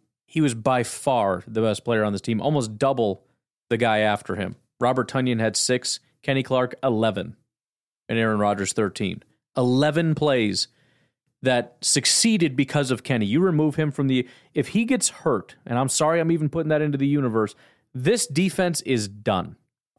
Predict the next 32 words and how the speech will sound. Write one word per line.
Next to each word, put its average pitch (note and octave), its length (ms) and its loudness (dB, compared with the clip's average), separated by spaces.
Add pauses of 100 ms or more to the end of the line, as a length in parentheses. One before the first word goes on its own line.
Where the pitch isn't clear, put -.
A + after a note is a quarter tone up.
(120)
I C#3 100 2
have C#3 160 0
lost B2 360 2 (160)
all D3+ 240 2
hope C#3 280 0
in A#2+ 100 2
our A#2+ 120 2
defense A2 400 0
if G2+ 120 -6
Kenny G#2+ 180 -2
Clark G2 280 -2
goes F#2+ 160 -2
away. F#2+ 340 -4 (460)
Imagine F#3 480 2
eleven D#3 500 2
more D3+ 240 2
times C3+ 360 0
in A#2+ 80 2
this A2+ 140 0
game A#2+ 260 0
we A2 120 0
get G#2+ 240 -2
gashed. G2+ 520 -2 (240)
And C3+ 60 0
it C3 40 0
probably D#3 260 2
would C#3 140 2
have B2 60 -2
been A2+ 120 0
more D#3 300 2
than G#2 160 -2
that G#2+ 260 0